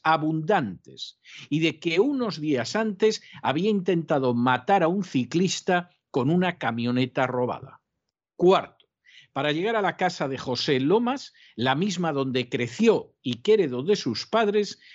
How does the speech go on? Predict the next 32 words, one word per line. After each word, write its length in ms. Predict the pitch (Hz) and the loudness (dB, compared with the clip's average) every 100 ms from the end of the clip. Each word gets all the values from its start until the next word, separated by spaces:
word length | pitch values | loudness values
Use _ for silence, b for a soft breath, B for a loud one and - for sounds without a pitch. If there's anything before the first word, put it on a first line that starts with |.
| B 143 | B -2
hay 140 | 175 | -2
que 120 | 220 | -2
caminar 480 | 220 220 208 240 226 | -2 -2 -2 -4 -2
por 160 | 165 180 | -2 0
un 160 | 214 | -2
sendero 560 | - 196 165 165 196 156 | -2 -2 0 2 2 2
de 160 | 135 | -2
seiscientos 960 | 123 - 147 143 - 226 220 175 135 - | -2 -2 0 0 -2 0 0 0 -2 0
cincuenta 720 | 127 123 120 208 185 139 113 | 2 2 4 4 4 0 2
metros 480 | 165 175 202 196 - B B - | 2 2 4 4 0 B B 0
que 180 | 160 143 | 0 2
solo 480 | - 240 226 180 | 2 2 2 0
conduce 560 | 143 127 131 139 - 131 | -2 -4 0 0 0 0
a 60 | 165 | 2
esa 240 | 180 139 | 0 -2
vivienda 600 | 123 135 185 185 180 202 B B | -2 2 2 2 0 0 B B
y 120 | 113 127 | 0 0
a 80 | |
la 120 | 127 123 | 2 0
del 160 | 120 | 0
hermano 400 | 123 135 170 180 | 0 2 0 0
de 160 | 165 117 | 0 -2
José 400 | - 117 - 170 | -2 -4 2 4
Lomas, 460 | 156 151 185 196 B B B | 6 4 2 -2 B B B
que 160 | - 110 | -2 0
queda 220 | 165 175 | 0 2
en 80 | 147 | 0
el 140 | 113 | 0
mismo 420 | 127 120 127 120 | 0 0 0 -2
terreno. 480 | 123 113 98 - _ _ _ B B | -2 -2 -4 -6 _ _ _ B B
Por 160 | - 123 | -2 0
añadidura, 720 | 127 143 143 165 254 254 294 | 2 2 2 2 2 2 0